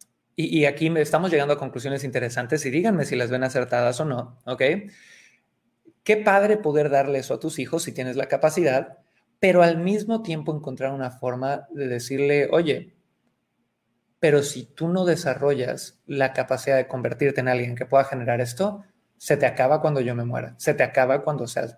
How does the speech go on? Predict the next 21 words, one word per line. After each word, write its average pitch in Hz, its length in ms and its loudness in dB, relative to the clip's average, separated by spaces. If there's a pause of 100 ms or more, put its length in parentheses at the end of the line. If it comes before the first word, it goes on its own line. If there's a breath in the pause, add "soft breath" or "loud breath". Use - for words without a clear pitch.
cumplas 131 360 0
dieciocho", 139 460 -2 (300)
¿no? 143 220 -2 (380 loud breath)
Y 160 80 2
citando 160 320 4
a 156 40 0
Kevin 156 280 2
O'Leary, 147 480 2
que 147 80 -2
es 127 100 -4
este 127 640 -2
canadiense 127 1080 0
multimillonario 123 800 0
de 117 60 0
Shark 127 320 0
Tank, 127 280 -4
de 120 120 -4
la, 113 220 -2
del - 280 -14
programa 131 320 2
original, 165 560 4